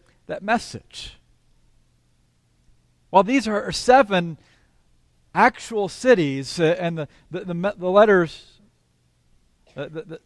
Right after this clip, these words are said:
the seven cities kind of follow this pattern of a, um, th-, that a, a courier would, would actually follow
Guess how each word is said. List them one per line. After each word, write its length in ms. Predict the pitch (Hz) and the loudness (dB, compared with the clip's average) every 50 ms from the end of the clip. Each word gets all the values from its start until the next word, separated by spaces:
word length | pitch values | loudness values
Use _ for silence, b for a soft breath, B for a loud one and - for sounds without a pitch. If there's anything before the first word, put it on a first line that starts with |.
| _ _ | _ _
the 120 | 156 147 131 | -16 -16 -4
seven 320 | - - 214 196 170 143 | 0 2 2 2 0 -4
cities 420 | - - 208 208 180 151 143 - | -4 0 0 2 2 0 0 -2
kind 140 | - 175 165 | -6 -10 -10
of 60 | 147 | -8
follow 340 | - - 165 175 190 190 170 | -2 2 4 4 6 4 4
this 240 | 156 143 139 - - _ | 2 -2 -4 -6 -10 _
pattern 560 | - - 160 170 180 170 151 135 131 131 131 | 0 2 4 6 6 4 2 0 -2 -4 -8
of 280 | 131 131 135 135 123 - _ 123 - 143 | -8 -8 -8 -8 -8 -10 _ -18 -8 -4
a, 460 | 139 135 135 131 127 123 123 127 - _ _ _ _ | -4 -2 -2 -2 -4 -4 -8 -10 -16 _ _ _ _
um, 440 | - 123 123 120 113 113 110 104 98 101 _ _ _ _ _ _ _ _ _ _ _ _ _ - | -10 -8 -8 -8 -10 -12 -14 -16 -18 -20 _ _ _ _ _ _ _ _ _ _ _ _ _ -20
th-, 160 | 131 139 - 156 | -20 -20 -6 0
that 140 | 143 147 147 | 2 2 2
a, 220 | 139 139 135 123 b b b b b b b b b b _ _ _ _ | 2 0 -2 -4 b b b b b b b b b b _ _ _ _
a 120 | - 131 127 | -6 -4 -4
courier 560 | - - - 180 196 196 170 139 123 113 113 | -6 -4 0 2 4 4 4 4 2 2 0
would, 320 | 113 117 135 139 131 127 - - | -2 -4 -4 -4 -4 -4 -4 -8
would 140 | 139 131 | -4 0
actually 400 | 131 143 160 170 - - - 127 | 2 2 2 2 -2 -6 -12 -12
follow 640 | 120 - - 156 151 160 151 135 107 98 87 - - | -10 -6 0 2 4 4 4 2 0 -4 -8 -14 -18